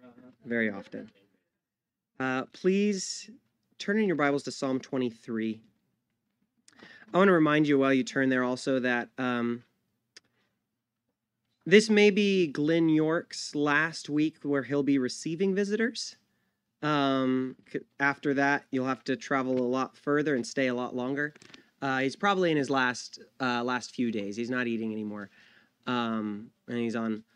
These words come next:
on oxygen, which is exactly the way he wants it.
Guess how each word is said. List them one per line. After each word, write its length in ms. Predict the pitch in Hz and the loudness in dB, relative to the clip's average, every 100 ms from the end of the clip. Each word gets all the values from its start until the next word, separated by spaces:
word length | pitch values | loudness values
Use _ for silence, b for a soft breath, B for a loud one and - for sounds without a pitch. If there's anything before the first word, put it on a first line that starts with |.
| _ - | _ -10
on 80 | 127 | -6
oxygen, 320 | 113 113 127 | -6 -4 -4
which 120 | 127 | -4
is 40 | 131 | -4
exactly 760 | 117 113 165 170 160 160 156 | -6 0 0 0 -2 -2 0
the 100 | 139 | 0
way 240 | 135 135 131 | 0 0 -2
he 560 | 127 127 127 123 123 - | -2 -2 0 -2 -4 -6
wants 300 | 117 110 95 | -8 -8 -10
it. 140 | 80 | -16